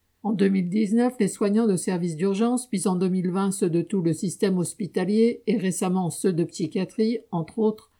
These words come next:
ont manifesté, fait grève et dénoncé inlassablement et ouvertement le manque de moyens.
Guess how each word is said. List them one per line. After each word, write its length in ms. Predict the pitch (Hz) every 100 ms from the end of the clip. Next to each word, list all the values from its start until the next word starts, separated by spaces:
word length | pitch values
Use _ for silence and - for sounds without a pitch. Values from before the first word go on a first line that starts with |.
| -
ont 80 | 208
manifesté, 800 | 208 233 220 196 196 214 185 -
fait 240 | 226 220
grève 360 | 180 175 170 247 -
et 80 | 160
dénoncé 520 | 180 185 185 220 196
inlassablement 920 | 190 208 208 214 185 180 175 175 - 208
et 100 | 196
ouvertement 680 | 196 196 196 214 185 180
le 140 | 180 175
manque 240 | 180 170
de 80 | 170
moyens. 420 | 170 185 190